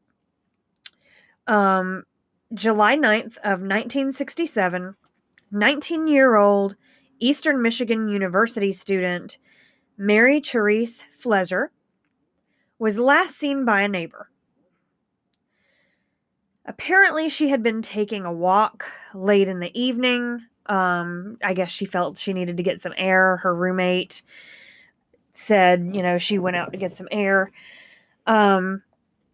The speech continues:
and as she's walking, a neighbor happens to see her,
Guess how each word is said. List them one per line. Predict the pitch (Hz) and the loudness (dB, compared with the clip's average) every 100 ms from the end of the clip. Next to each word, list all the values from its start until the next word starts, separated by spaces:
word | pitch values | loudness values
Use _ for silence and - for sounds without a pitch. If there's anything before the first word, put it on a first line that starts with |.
| _ _ _ _ _ _ _ _ _ _ _ _ _ _ _ - | _ _ _ _ _ _ _ _ _ _ _ _ _ _ _ 0
and | 254 240 240 240 240 240 | 6 6 6 6 4 2
as | 262 330 | 2 2
she's | - 262 | 2 -2
walking, | 220 247 269 220 208 208 | 2 2 2 -2 -4 -6
a | 208 | -6
neighbor | 214 247 269 262 | -2 0 2 2
happens | 254 233 214 214 - | 0 -2 -4 -8 -10
to | 214 | -14
see | 196 - 262 262 262 254 254 _ _ _ _ _ _ _ | -14 -6 -2 0 0 -2 -4 _ _ _ _ _ _ _
her, | - - 202 190 180 190 | -12 0 4 4 4 0